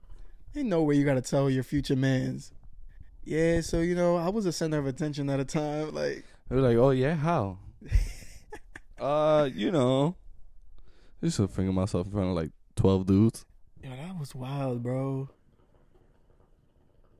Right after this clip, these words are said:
Speaker 1: I guess talking about that moving forward, is there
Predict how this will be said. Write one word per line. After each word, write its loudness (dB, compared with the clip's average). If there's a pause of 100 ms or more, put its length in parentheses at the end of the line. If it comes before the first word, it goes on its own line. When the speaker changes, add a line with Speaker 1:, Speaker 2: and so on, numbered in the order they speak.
(500)
Speaker 1:
I -4
guess -6
talking 2
about 6
that 4
moving 4
forward, 2 (920)
is 0
there 4